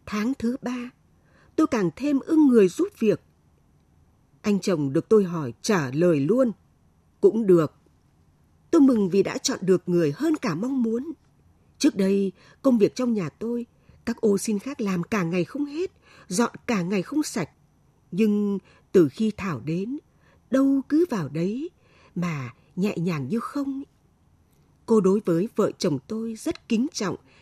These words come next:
theo lễ chủ tớ, nhưng không bị hằn gờ một ranh giới nào. Có lẽ cô đã biết lấp đầy cái khoảng cách nhạy cảm ấy bằng sự chân tình, bằng trách nhiệm bổn phận. Điều đó được thể hiện bằng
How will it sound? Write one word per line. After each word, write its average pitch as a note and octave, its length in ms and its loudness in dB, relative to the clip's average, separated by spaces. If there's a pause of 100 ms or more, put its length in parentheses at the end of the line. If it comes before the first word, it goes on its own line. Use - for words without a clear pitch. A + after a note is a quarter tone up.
(160)
theo A3+ 160 0
lễ G#3 280 0 (140)
chủ D3+ 280 2 (100)
tớ, F3+ 180 -2 (580)
nhưng C#4 180 4
không C#4+ 280 -2
bị G#3+ 180 -2
hằn F3+ 380 -2
gờ E3+ 220 4
một C#3 220 -2
ranh C#4+ 240 -4
giới B3+ 260 -2
nào. F3+ 380 -8 (800)
Có G#3 120 0
lẽ G3 460 -4 (500)
cô G#3+ 140 8
đã F#3+ 120 0
biết A3 200 -2
lấp C#4 220 -2
đầy D#3+ 240 0
cái G#3+ 140 -4
khoảng D#3 260 -6
cách - 240 -10
nhạy F#3+ 160 2
cảm D3+ 360 -8
ấy F3 300 -6 (260)
bằng G3 160 0
sự F#3 280 -2
chân D4+ 200 -2 (100)
tình, E3 300 0 (360)
bằng F3+ 200 0
trách - 160 -8
nhiệm G#3 240 2
bổn F#3 200 0
phận. - 280 -8 (1120)
Điều F3+ 200 8
đó E3 400 -2
được F#3+ 200 4
thể D#3 80 -2
hiện F3+ 240 2
bằng D#3+ 200 -4